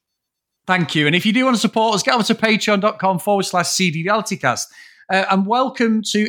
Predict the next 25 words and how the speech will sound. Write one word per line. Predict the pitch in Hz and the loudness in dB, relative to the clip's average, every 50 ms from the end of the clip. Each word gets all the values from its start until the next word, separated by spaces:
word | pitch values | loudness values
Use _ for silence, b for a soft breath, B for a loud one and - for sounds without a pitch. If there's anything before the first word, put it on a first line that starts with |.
| - - | -2 -2
Alex, | 196 208 220 233 233 226 - | -2 0 0 -2 -2 -2 -2
who's | 208 190 - - | -2 -2 -2 0
actually | 214 185 190 - 202 196 | -2 -2 -2 -2 -6 -4
joined | - 202 196 196 196 | 0 0 2 2 2
up | 196 185 - | 0 0 -2
as | 180 | -4
a | 185 180 | -4 -4
Patreon. | - 190 190 196 185 - - 202 190 185 | -2 -2 -2 -2 -2 -2 -2 -2 -2 -2
So | 165 - 170 | -2 -6 -4
thank | - 185 180 175 - | -4 -4 -4 -4 -6
you | 170 | -6
so | - - 196 180 | -2 2 2 2
much | 175 180 165 - | 2 2 -2 0
for | - 180 | 0 0
that, | 185 170 | 2 2
Alex. | 175 202 208 208 - - - - b b b b b b | 2 0 -2 -4 -6 -6 -6 -6 b b b b b b
So | - - 190 | -2 0 2
we've | 190 190 185 185 | 2 2 0 0
got | - 208 202 202 - - 175 | 0 -2 -2 -2 -2 -6 -8
today's | - 185 185 202 214 208 175 | -4 -2 0 2 2 2 2
roll | 220 220 208 208 | 0 0 0 0
call | - - 214 208 | 0 0 0 2
of | 202 220 | 2 2
honour | 254 294 302 - | 0 0 0 0
is | 254 269 254 185 123 107 - - - - | 0 2 2 0 0 -2 -4 -6 -6 -6